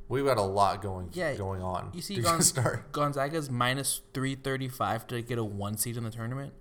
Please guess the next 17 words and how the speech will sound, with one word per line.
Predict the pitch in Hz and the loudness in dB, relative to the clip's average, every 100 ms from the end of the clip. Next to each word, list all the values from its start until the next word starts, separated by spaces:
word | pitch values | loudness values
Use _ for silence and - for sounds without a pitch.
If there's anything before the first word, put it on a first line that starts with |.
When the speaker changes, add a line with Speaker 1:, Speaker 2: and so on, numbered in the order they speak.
| - - - | -20 -20 -8
Speaker 1:
Oh, | - 170 | -2 -2
that's | 180 | -4
pretty | 117 104 | -6 -4
cool. | 101 104 123 143 | -4 -4 -6 -4
Speaker 2:
And | |
then | 147 135 | -2 0
Baylor, | 131 135 139 | 0 0 0
who's | 135 | -2
the | 127 | -2
number | 131 127 | -2 0
one | 123 117 | -2 -2
team, | 117 113 | -4 -4
is, | |
like, | 104 - | -6 -6
plus | 110 107 | -6 -4
one | 101 | -6
eighty. | 95 98 | -6 -10